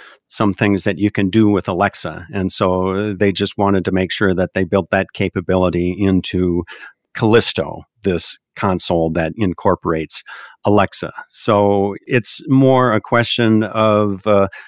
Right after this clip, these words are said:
adjusting Alexa's current capabilities rather than necessarily coming up with a new capability. An-, another, uh, thing that they had to deal with was the acoustics in the Orion capsule. Usually,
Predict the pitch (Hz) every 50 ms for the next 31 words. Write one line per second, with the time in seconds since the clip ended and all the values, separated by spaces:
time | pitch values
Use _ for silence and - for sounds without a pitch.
0 | - - 123 113 101 98 120 113 110 - - - 123 117 113 110 110 - 107 104
1 | 107 107 - - 104 92 - - - 113 107 107 95 - - 110 101 104 101 87
2 | 104 98 101 101 104 104 101 - - 95 92 90 95 90 - 92 95 92 92 95
3 | - - 90 - - 101 95 92 92 92 90 - - 95 92 92 90 87 95 92
4 | - - - 90 87 - _ _ _ _ - 104 101 95 98 101 104 101 - 104
5 | 98 - - 101 90 104 98 95 98 95 95 98 101 95 - - - - - -
6 | _ 113 107 110 - - 117 113 110 117 120 127 127 117 110 104 98 92 98 -
7 | - - 123 131 - - - 113 107 101 101 95 - 107 95 82 101 101 - -
8 | 92 87 107 107 104 104 98 95 98 95 - _ - 95 92 92 92 92 90 85
9 | - - - 98 98 95 95 95 95 95 95 - 107 101 - - 156 151 - -
10 | - 95 - - - - - - _ - - - _ _ _ - - 110 98 98
11 | 98 98 95 92 87 95 95 95 92 101 - 104 98 98 95 98 101 95 95 -
12 | - 113 117 120 - - - - 92 85 85 85 85 90 82 76 - _ _ _
13 | 123 123 139 135 120 - 120 107 104 101 98